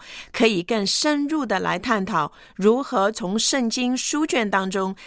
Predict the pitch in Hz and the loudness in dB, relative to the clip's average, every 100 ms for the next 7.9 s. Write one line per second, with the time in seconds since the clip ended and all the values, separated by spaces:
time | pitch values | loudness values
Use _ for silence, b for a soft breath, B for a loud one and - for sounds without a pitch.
0 | B 175 170 185 170 185 196 165 175 - | B 2 2 2 0 -2 -2 -2 -2 -2
1 | - 220 214 202 190 170 170 190 180 175 | 2 2 2 -2 -2 -2 -4 -2 -2 -2
2 | 151 165 - _ _ - - - - - | -4 -4 -12 _ _ -20 -20 -20 -20 -20
3 | - B B B B B - 220 233 240 | -20 B B B B B 2 4 4 2
4 | 202 233 262 240 202 247 185 170 170 175 | -2 0 0 2 0 -2 -6 0 0 0
5 | 226 - _ - B B B - - 226 | -6 -16 _ -20 B B B -4 2 4
6 | 226 240 208 185 175 196 196 180 285 294 | 2 -2 -2 -4 -6 0 0 0 0 0
7 | 294 190 196 185 269 226 220 208 | 0 -4 -2 -2 0 0 0 -2